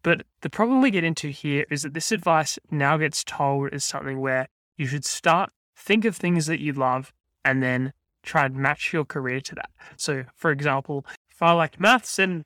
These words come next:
I should do, have a job in maths. Or if, if I enjoy, you know, going outside and, and exercising, then perhaps I should be a physio or something, something like that. You know, these are all, um, y-, you know, interesting applications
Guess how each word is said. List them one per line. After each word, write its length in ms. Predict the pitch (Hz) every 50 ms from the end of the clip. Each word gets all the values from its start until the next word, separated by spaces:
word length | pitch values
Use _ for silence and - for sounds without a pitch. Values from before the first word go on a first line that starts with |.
| _ _ -
I 120 | 151 151
should 260 | 147 - - 165 147 -
do, 120 | - 170 _ _ _ -
have 180 | - 170 165
a 40 | 170
job 340 | 147 - 165 165 170 160 156 - -
in 140 | - 160 156
maths. 360 | 175 196 190 196 - - -
Or 120 | 160 147
if, 160 | 147 143 - - -
if 120 | 160 151
I 380 | - 156 151 156 151 147 143 143 _ _ _ _ _ _ _ -
enjoy, 560 | 156 147 139 131 160 165 160 165 160 156 156 _ _ _ _ _ -
you 100 | - 156
know, 80 | 143 143
going 300 | 131 - 170 165 165 165
outside 680 | 160 156 156 - - - 165 156 160 165 160 160 151
and, 240 | 147 139 139 139 - -
and 120 | - 139 -
exercising, 800 | - 170 - - 175 156 - - 156 151 156 147 156 156 160 147 _ _ _
then 160 | - 160 143 131
perhaps 340 | - 135 139 160 156 -
I 80 | - 156
should 220 | 139 - 156 143
be 260 | 151 143 143 143 147 - _ _ _ _
a 80 | - 143
physio 500 | - - 170 160 151 151 147 135 131 127
or 120 | 127 127
something, 420 | - - 170 143 - 143 143 139 131 - _
something 320 | - - - 151 135 135
like 280 | 135 135 131 127 - -
that. 220 | - 139 - - _ _ _ _ _ _ _ _ _ _ _ _ _ _ _ _ _ _ _ _ _ _ _ _ _ -
You 100 | 180 151
know, 40 | 139
these 260 | 131 190 202 185 -
are 120 | 214 - -
all, 380 | 160 165 165 160 160 156 151 - - - - -
um, 220 | 151 139 139 - _ _ _ -
y-, 80 | - - -
you 140 | - - 170
know, 80 | 160 - -
interesting 600 | 190 190 - - - 165 - - 165 156 147 - -
applications 760 | - 170 - - 165 - - - 151 151 143 - - 160 143